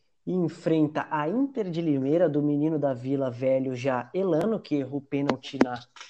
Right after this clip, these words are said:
com a camisa da seleção brasileira. O Botafogo, penúltimo colocado, enfrenta o bem colocado Guarani. E o São Paulo fecha o dia contra o Red Bull Bragantino.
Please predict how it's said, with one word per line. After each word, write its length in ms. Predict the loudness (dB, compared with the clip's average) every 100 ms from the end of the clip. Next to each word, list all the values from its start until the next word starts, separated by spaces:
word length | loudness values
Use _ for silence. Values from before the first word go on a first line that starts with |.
| -20 -10
com 180 | -6
a 80 | -4
camisa 460 | -4 -4 -4 -4 -4
da 480 | -2 -2 -2 -4 -12
seleção 680 | -12 -4 -2 -2 -4 -6
brasileira. 640 | -4 -2 -2 0 -2 -2 -6 -14 -20 -6
O 120 | -2
Botafogo, 840 | 0 0 -4 -6 0 2 2 0 -2
penúltimo 540 | -2 0 0 -2 -4 -4
colocado, 600 | 0 0 0 -2 0 -2
enfrenta 840 | -4 -6 -10 -6 -4 -6 -8 -10 _ -20 -20 -20 _
o 100 | -2
bem 180 | 2 4
colocado 720 | 4 4 2 0 2 2 4
Guarani. 720 | 2 2 0 0 0 0 0 -6 -6
E 140 | -6
o 60 | -6
São 260 | -6 -8
Paulo 380 | -2 0 0 -2
fecha 360 | -2 -2 -2 -6
o 80 |
dia 380 | -4 -2 0 0 -4 _ _ _
contra 680 | -4 -2 0 0 2 2 0
o 140 | 2 2
Red 420 | 2 2 2 2
Bull 240 | 0 -2
Bragantino. 960 | -2 -4 -4 -4 -6 -6 -4 -2 -2